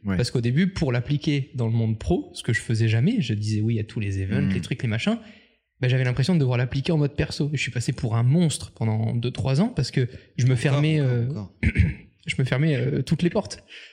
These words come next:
Speaker 1: T'as fait l'inverse de Manuel. Et c'est
Speaker 2: Ouais.
Speaker 1: pour ça que j'ai prêté le livre à Manuel, qui va le lire d'ailleurs.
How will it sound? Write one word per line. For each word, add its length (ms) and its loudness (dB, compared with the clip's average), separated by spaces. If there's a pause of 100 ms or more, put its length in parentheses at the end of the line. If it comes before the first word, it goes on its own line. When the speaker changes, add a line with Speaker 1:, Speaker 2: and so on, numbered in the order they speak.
(140)
Speaker 1:
T'as 140 -6
fait 160 -6
l'inverse 360 0
de 80 -4
Manuel. 380 0 (500)
Et 60 -8
c'est 140 -2
Speaker 2:
Ouais. 100 0
Speaker 1:
pour 100 -6
ça 140 -4
que 80 -10
j'ai 100 -4
prêté 300 -6
le 80 -4
livre 220 0
à 20 -4
Manuel, 360 -2 (680)
qui 140 -16
va 100 -4
le 100 -6
lire 240 -6
d'ailleurs. 220 -6